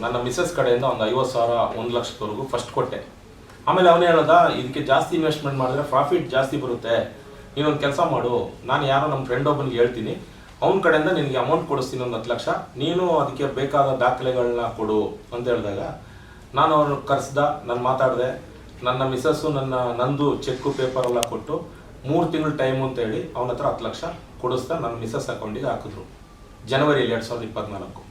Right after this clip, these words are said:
ನಾನೇನ್ ಮಾಡಿದೆ, ಅದರಲ್ಲಿ ಎಂಟೂವರೆ ಲಕ್ಷ ಹಣವನ್ನ ವಿತ್‌ಡ್ರಾ ಮಾಡ್ಕೊಂಡು ಇವನಿಗೆ ಹಂತ ಹಂತವಾಗಿ, ಇವನೇನು ಅಲ್ವಾ, "ನನಗೆ ಅಕೌಂಟಲ್ಲಿ ಕೊಟ್ರೆ ಕೆಲಸ ಬರಲ್ಲ, ಕ್ಯಾಶೇ ಕೊಡು" ಅಂತ ಇದ್ದ.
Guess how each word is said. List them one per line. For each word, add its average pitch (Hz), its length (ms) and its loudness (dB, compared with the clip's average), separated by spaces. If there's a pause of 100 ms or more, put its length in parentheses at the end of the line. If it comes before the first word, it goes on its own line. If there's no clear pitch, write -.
(640)
ನಾನೇನ್ 180 280 4
ಮಾಡಿದೆ, 160 200 6
ಅದರಲ್ಲಿ 143 320 4
ಎಂಟೂವರೆ 160 400 4
ಲಕ್ಷ - 140 0
ಹಣವನ್ನ 139 380 2
ವಿತ್‌ಡ್ರಾ 127 360 2
ಮಾಡ್ಕೊಂಡು 107 640 -4 (440)
ಇವನಿಗೆ 151 300 2
ಹಂತ - 340 2
ಹಂತವಾಗಿ, 160 420 6
ಇವನೇನು 160 300 6
ಅಲ್ವಾ, 151 200 6
"ನನಗೆ 135 240 2
ಅಕೌಂಟಲ್ಲಿ 151 440 4
ಕೊಟ್ರೆ 127 280 -2
ಕೆಲಸ 123 200 -2
ಬರಲ್ಲ, 127 360 0
ಕ್ಯಾಶೇ 190 380 2
ಕೊಡು" 135 240 2
ಅಂತ - 160 -2
ಇದ್ದ. 98 200 -4